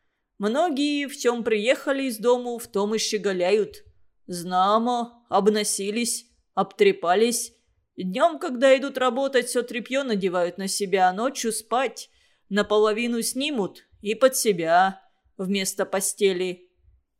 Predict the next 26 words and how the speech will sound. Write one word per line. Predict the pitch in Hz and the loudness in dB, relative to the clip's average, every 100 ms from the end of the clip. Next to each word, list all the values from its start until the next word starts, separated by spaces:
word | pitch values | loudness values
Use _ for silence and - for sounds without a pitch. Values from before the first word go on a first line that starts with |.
| _ _ _ _ _ - | _ _ _ _ _ 2
Колян | 220 254 339 320 | 4 6 2 0
начал | 302 302 285 285 | -8 -8 -8 -6
спрашивать | 277 - 262 247 262 240 240 | -4 -2 -2 -2 -4 -6 -4
про | 233 240 | -4 -2
дорогу, | 240 247 233 185 170 165 - _ _ - - | 0 2 2 2 -2 -8 -12 _ _ -10 0
откуда | 196 196 - 247 285 262 254 | 0 0 -2 0 0 0 -2
идёт | 214 233 233 | 0 0 0
она | 226 233 226 220 240 - | -2 -4 -4 -8 -10 0
и | 202 | 0
как | 190 208 254 226 | 2 2 2 2
будут | 247 240 247 | -4 -4 -6
ездить | 240 254 214 185 180 | -4 -2 -2 -6 -4
по | 196 | -4
ней. | 190 180 165 156 _ _ _ _ _ | -4 -6 -8 -10 _ _ _ _ _
Сторож | - - 330 349 | -2 2 2 2
сказал, | - - 330 247 202 170 160 - - - | -4 -6 -4 0 2 0 -4 -14 -20 -12
что | - 214 | 0 2
дорога | 196 196 240 277 262 | 2 4 4 4 0
начинается | 208 196 202 220 233 226 233 | -2 -6 -4 -2 -2 -2 -4
в | 220 | -4
Петрограде, | 233 226 233 214 214 180 170 160 - _ _ | -6 -2 -2 2 2 2 -2 -10 -14 _ _
а | 190 196 | 0 0
ездить | 190 247 277 247 202 | 2 0 0 -2 -4
будут | 190 214 185 - _ - | -2 0 -2 -6 _ -6
на | 202 | -4
поездах. | 202 220 226 196 185 165 - | 2 2 2 0 0 0 -4